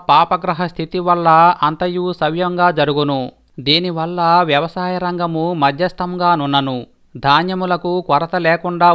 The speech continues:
ఉంటుంది. ఈ సంవత్సరం జగల్లగ్నము ధనుస్సు. జగల్లగ్నమును లగ్నాధిపతితో పాటు శుభగ్రహములు వీక్షించుటచే దేశము సుభిక్షంగా నుండగలదు. దేశమున ప్రజలందరకు క్షేమము, శుభం కలుగును.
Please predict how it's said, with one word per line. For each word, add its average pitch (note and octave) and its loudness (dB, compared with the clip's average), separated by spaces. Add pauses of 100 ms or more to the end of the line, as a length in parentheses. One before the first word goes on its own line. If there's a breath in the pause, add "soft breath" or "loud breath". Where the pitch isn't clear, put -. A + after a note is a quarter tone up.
ఉంటుంది. C#3+ 0 (500)
ఈ E3 2 (160)
సంవత్సరం F3 -2 (180)
జగల్లగ్నము F3 -2 (140)
ధనుస్సు. C#3 -2 (400)
జగల్లగ్నమును F3 0 (200)
లగ్నాధిపతితో F3 -2 (140)
పాటు C#3 2 (460)
శుభగ్రహములు F3+ -2 (100)
వీక్షించుటచే E3 -2 (640)
దేశము F3 -2 (160)
సుభిక్షంగా F3+ -2
నుండగలదు. C#3+ 0 (520)
దేశమున F3 -2 (260)
ప్రజలందరకు F3 -2 (120)
క్షేమము, C#3+ 0 (260)
శుభం D#3+ -2 (100)
కలుగును. C#3+ 0